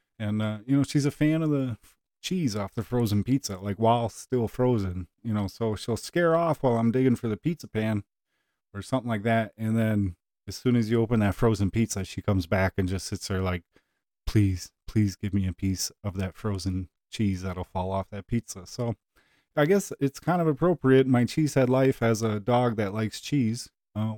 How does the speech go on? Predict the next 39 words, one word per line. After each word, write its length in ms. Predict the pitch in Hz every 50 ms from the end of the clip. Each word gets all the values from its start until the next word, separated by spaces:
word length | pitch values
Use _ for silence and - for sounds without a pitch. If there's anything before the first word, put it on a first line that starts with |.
| -
why 140 | - 123 131
not? 200 | 147 165 160 - - _ _ _ _ _ _ _ _ _ _ _ _ _ _ _ _ _ _ _ _ _ _ -
And 100 | 160 170
now, 300 | 185 185 180 180 180 156
um, 320 | 135 120 104 110 113 - _ _ _ _
shifting 340 | - - - 208 - 180 175
gears 220 | 185 202 190 156
a 40 | 135
little 200 | 143 175 196 190
bit, 180 | 160 170 175 147
when 100 | 143 139
I 80 | 123
left 260 | 120 143 170 156 - -
off 260 | 170 165 151 - -
on 160 | 135 123 127
Wednesday, 600 | 143 170 180 170 147 147 175 175 170 160 151 127 - -
I 80 | - 113
said 280 | - - - 135 131 131
I'd 180 | 127 120 113
probably 280 | - 135 135 135 135 131
have, 200 | 127 127 120 127
uh, 260 | 120 110 110 107 107
some 220 | 101 - - 117 127
input 360 | 147 147 135 143 139 139 -
from, 300 | - - 113 110 110 107
uh, 160 | 107 107 104 104
Team 240 | - - 147 139 127
Stream 520 | - - - 151 156 160 156 151 147 143
and 180 | 120 104 104 107
maybe 400 | 110 117 113 117 113 113 107 107
do 180 | 104 120 123
some 200 | 113 - 107 104
N 120 | 110 120 123
B 120 | 117 120 123
A 160 | 127 127 123
Bucks 340 | 113 98 120 131 - - -
preview 420 | - - 139 139 127 131 135 131
stuff. 340 | - - - 139 135 - -
Well, 300 | 190 254 233 233 240